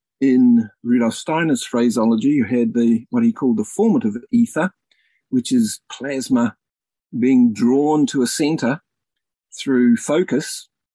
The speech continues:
And you have the other side of the plasma, which isn't being drawn to a center. So the, uh, the magnetic plasma drawn to a center is what they call dark energy, whereas the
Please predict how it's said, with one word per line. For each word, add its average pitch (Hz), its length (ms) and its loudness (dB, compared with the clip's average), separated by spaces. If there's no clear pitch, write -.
And 131 420 2
you 127 180 2
have 123 240 0
the 117 120 2
other 131 160 0
side 127 320 -2
of 110 100 0
the 107 60 -2
plasma, 135 460 0
which 107 180 -2
isn't 135 280 2
being 117 400 4
drawn 127 420 2
to 117 120 -2
a 107 60 -2
center. 123 540 -2
So 123 200 -4
the, 113 160 0
uh, 120 200 -2
the 110 380 0
magnetic 127 680 0
plasma 143 560 -2
drawn 131 340 2
to 123 120 -2
a 107 40 -2
center 151 460 -2
is 107 260 -6
what 123 140 0
they 120 80 0
call 117 280 0
dark 135 320 -2
energy, 127 500 2
whereas 131 380 0
the 131 280 2